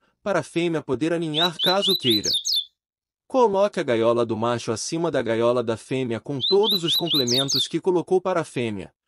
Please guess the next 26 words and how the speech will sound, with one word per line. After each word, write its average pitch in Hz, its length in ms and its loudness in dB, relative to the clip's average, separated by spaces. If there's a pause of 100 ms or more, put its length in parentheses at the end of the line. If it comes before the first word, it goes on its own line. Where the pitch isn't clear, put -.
(140)
com 233 200 -2
exceção 202 480 -2
do 175 120 0
ninho, 123 360 -2 (280)
pois 226 180 2
alguns 202 400 -2
coleiros 131 500 0
não 180 220 -2
gostam 151 460 0
do 131 120 -2
ninho 185 360 -2
e 180 80 2
assustam - 560 0
fácil, 139 360 -2
porém 120 320 -2
seu 135 200 -4
coleiro 131 420 0
goste 123 420 0
de 127 140 -8
ninhos 151 380 -4
é 131 100 -2
válido 139 380 -2
usar 131 320 -2
para 123 180 0
ele 147 220 2
também. 147 360 0